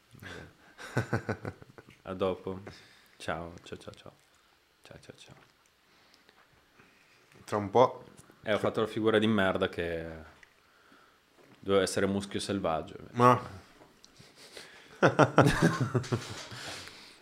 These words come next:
Speaker 1: Vabbè, tra un po' ci arriviamo.
Speaker 2: Ci arriviamo, ci arriviamo. E tu?
Speaker 1: No, quindi, eh,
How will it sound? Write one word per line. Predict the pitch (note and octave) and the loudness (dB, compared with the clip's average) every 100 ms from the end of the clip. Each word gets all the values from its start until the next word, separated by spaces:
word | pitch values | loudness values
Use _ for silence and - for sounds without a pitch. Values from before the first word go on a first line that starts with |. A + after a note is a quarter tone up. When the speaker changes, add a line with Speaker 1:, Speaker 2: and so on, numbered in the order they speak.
| - | -14
Speaker 1:
Vabbè, | G#2 F#2+ F2+ | -4 -2 -2
tra | F#2 | -6
un | |
po' | F#2 | -8
ci | F#2 F#2+ | -6 -4
arriviamo. | F2 E2+ E2 E2+ - | -4 -4 -8 -10 8
Speaker 2:
Ci | C3 | 12
arriviamo, | C3 B2+ A#2+ G2+ G2 | 12 12 10 8 4
ci | G2 | 2
arriviamo. | F#2+ G2 F2+ F2+ F#2 - - - - - - - - - - - - - | 2 2 0 -6 -14 -20 -20 -20 -20 -20 -20 -20 -20 -20 -20 -20 -20 -14
E | A2 | -10
tu? | - G3 A#3 F#3+ | -6 -4 -4 2
Speaker 1:
No, | C#3+ A#2+ | 6 6
quindi, | D#3+ D3+ B2 | 6 6 6
eh, | G#2+ C3 A2 | 4 0 0